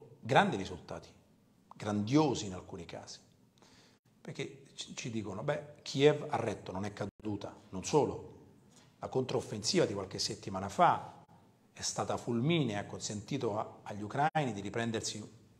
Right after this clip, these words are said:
o due regioni che insieme, quella che va da Kharkiv o Kharkov ad Izium, se non siamo nella parte centro-orientale del paese,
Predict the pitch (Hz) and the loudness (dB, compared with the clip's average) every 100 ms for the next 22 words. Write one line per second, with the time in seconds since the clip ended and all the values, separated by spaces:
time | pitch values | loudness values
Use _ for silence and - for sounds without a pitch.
0 | _ - - - - _ - 107 123 123 | _ -20 -20 -20 -20 _ -12 -4 2 4
1 | 120 107 160 147 117 117 113 104 113 - | 2 2 2 4 2 -2 -6 -6 -4 2
2 | 170 139 104 - - - 107 104 104 107 | 2 2 -2 -8 -14 -8 -6 -4 -4 -4
3 | 104 107 101 - 147 127 101 - - 95 | -4 -6 -8 -4 -2 -2 -4 -8 -6 -6
4 | - 131 107 107 127 139 - 107 110 120 | 2 4 4 0 -2 -2 -4 -6 -6 -6
5 | 117 123 123 120 135 151 110 139 131 123 | -6 -2 0 4 4 4 0 -4 -4 -4
6 | 117 107 131 113 113 147 131 104 95 | -2 -2 0 0 0 2 2 2 -6